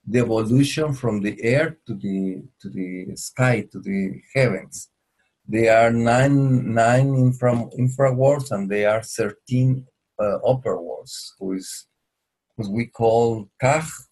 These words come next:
who is the, the, ay, ¿cómo se dice eso?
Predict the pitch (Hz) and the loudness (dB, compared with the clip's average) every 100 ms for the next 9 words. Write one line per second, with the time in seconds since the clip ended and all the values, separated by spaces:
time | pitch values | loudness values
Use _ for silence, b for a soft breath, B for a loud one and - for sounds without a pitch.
0 | _ 107 107 95 - 101 98 95 92 - | _ -10 -8 -8 -6 -4 -2 -4 -6 -10
1 | _ _ _ _ _ - 98 101 101 98 | _ _ _ _ _ -10 -4 -2 0 0
2 | 95 92 90 90 85 85 76 _ _ _ | -2 -4 -8 -10 -10 -12 -16 _ _ _
3 | _ _ _ _ _ _ _ _ _ _ | _ _ _ _ _ _ _ _ _ _
4 | _ _ _ _ 82 87 - 101 98 104 | _ _ _ _ -20 -18 -12 -12 -12 -16
5 | 101 - 123 127 | -18 -16 -16 -16